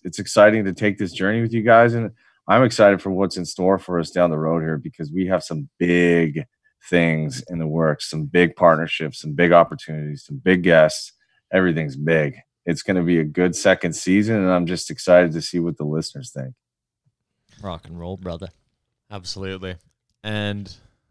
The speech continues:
Speaker 3: I think with those, like, beautiful, kind words, like, I think it's just the perfect way to wrap this, uh, first tour pod back. Uh, I don't know if you guys have anything to add.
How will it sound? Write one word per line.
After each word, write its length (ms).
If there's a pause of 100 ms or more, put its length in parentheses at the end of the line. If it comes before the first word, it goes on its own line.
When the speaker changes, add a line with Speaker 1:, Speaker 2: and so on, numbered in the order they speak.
(160)
Speaker 3:
I 60
think 300
with 100
those, 300
like, 160 (280)
beautiful, 340
kind 360
words, 380
like, 200
I 80
think 280
it's 420 (260)
just 220 (140)
the 80
perfect 400
way 160
to 80
wrap 320 (280)
this, 280
uh, 220
first 400
tour 240
pod 380
back. 480 (560)
Uh, 220
I 80
don't 120
know 100
if 140
you 60
guys 180
have 160
anything 360
to 100
add. 360